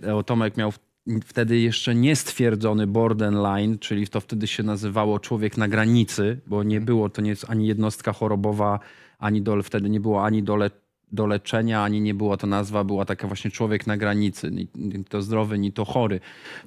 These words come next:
Speaker 1: E, dopiero potem się to wszystko zmieniło, ale, ale dokładnie tą scenę omawialiśmy, jak ją zagrać, ale ten s-, konstrukt tego wszystkiego, mm, był bardzo ryzykowny. Ja gdybym miał podjąć jeszcze raz decyzję, czy taki konstrukt po-, podjąłbym się w filmie,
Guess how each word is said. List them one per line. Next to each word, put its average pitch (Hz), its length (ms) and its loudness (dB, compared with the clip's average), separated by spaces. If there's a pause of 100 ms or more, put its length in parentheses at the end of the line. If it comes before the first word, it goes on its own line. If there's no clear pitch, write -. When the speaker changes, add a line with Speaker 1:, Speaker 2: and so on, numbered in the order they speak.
(160)
Speaker 1:
E, 98 480 2 (640)
dopiero 107 320 0
potem 131 320 2
się 123 120 -4
to 110 100 -4
wszystko - 340 -4
zmieniło, 104 720 2
ale, 117 540 2 (760)
ale 110 180 0
dokładnie 131 400 2
tą 127 200 2
scenę 117 460 0
omawialiśmy, 113 800 2
jak 120 260 0
ją 113 260 2
zagrać, 110 600 0 (260)
ale 127 240 2
ten 135 140 2
s-, - 260 -4 (180)
konstrukt 139 640 0
tego 107 220 0
wszystkiego, 120 480 -2
mm, 110 260 -2 (720)
był 120 200 6
bardzo 143 360 4
ryzykowny. 117 840 2
Ja 113 180 4
gdybym 123 300 2
miał 120 160 2
podjąć 123 340 0
jeszcze 123 240 -4
raz 120 160 2
decyzję, 117 380 -2
czy 117 100 -8
taki 120 220 -6
konstrukt 120 560 -4
po-, 110 300 -2
podjąłbym 107 640 4
się - 160 -4
w - 40 -6
filmie, 110 520 0